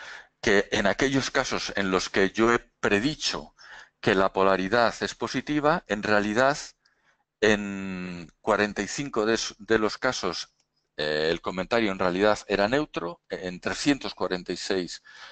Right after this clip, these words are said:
era positivo y en treinta y ocho era negativo. Con lo cual yo tengo una precisión en la clase de polaridad positiva del ochenta por ciento. O en esta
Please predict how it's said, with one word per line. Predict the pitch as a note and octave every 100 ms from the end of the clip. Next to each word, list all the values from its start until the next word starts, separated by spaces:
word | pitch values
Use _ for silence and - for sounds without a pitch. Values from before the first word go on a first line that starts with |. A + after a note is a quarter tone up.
| - _
era | - F2+ F#2 F#2
positivo | F#2+ - G#2 A#2+ B2+ C3
y | F2+
en | F2
treinta | F#2 F2+ E2+
y | F2 F#2+
ocho | - G#2+ G2+
era | G2 F2+
negativo. | E2+ D2+ D#2+ D2 C2+
Con | - E2+
lo | F2
cual | A2 G2+
yo | G2+ -
tengo | A2+ A2+
una | A2 F#2
precisión | - F#2+ - F2+ - A#2+ A2+ E2+ - _ _ - - _ _ _
en | F#2+ G2+ F#2+ F#2
la | E2+
clase | - A#2+ B2 G2+
de | E2+
polaridad | D#2+ F2 F2 F#2
positiva | G2+ G#2 F#2+ G2+ A2
del | G#2
ochenta | E2+ - F#2+ F#2
por | D#2
ciento. | - B1+ - - _ - - - - _
O | - F2 D#2+ E2+
en | F2
esta | E2 - F2+ E2+ E2+ F2 F2